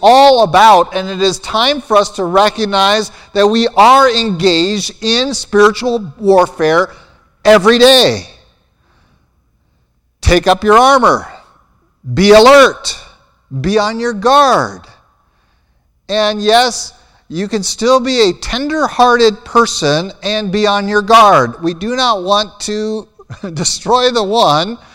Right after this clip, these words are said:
um, because it, it's it's so necessary, as we're gonna see. And so the first half of this chapter,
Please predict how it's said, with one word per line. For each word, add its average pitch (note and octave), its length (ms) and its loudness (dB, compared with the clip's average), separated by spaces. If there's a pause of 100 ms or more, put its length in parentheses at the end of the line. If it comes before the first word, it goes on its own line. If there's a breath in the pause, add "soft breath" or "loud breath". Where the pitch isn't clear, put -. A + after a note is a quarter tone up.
(300 soft breath)
um, F#3+ 400 -2
because G3+ 380 -2
it, G#3+ 140 -2 (140)
it's - 440 -10 (420)
it's F#3 140 -10
so A#3+ 240 -4
necessary, A#3 600 -6
as D#3 120 -8
we're D#3 40 -10
gonna F3 220 -10
see. C3 520 -10 (720 soft breath)
And F3+ 120 -12
so A3 240 -2
the G#3 80 -4
first - 340 -4
half A3 320 0
of F3 140 -8
this G3 180 -4
chapter, F3 680 -4